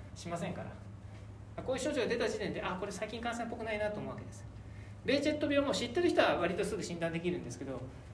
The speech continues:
で、か-、加古川医療センターとか、まあ、県立病院でも時々見るんですけど、あの、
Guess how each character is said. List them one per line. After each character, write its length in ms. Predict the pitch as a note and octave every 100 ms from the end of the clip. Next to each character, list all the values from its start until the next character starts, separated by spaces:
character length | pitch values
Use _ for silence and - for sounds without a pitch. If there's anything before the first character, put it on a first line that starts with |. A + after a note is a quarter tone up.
| - - - - - -
で、 120 | G3+ G3+
か-、 240 | G3+ G3+ - - -
加 100 | F#3
古 100 | G3+
川 140 | G3+
医 40 | F#3
療 80 |
セ 120 | F#3 F3+
ン 60 |
タ 80 | C#3
ー 60 | B2 - -
と 100 | D#3
か、 100 | C#3+ C#3+
ま 80 | D#3
あ、 20 |
県 160 | - G#3
立 120 | G#3
病 120 | F#3+
院 40 | C3+
で 60 |
も 100 | B2 -
時 140 | D#3+
々 160 | F3+ F3+
見 80 | F#3
る 100 | D#3+
ん 40 |
で 80 | -
す 100 | -
け 60 | B2+
ど、 120 | B2+ - - - - - - - - -
あ 160 | E3 D3
の、 360 | C#3+ C#3 C#3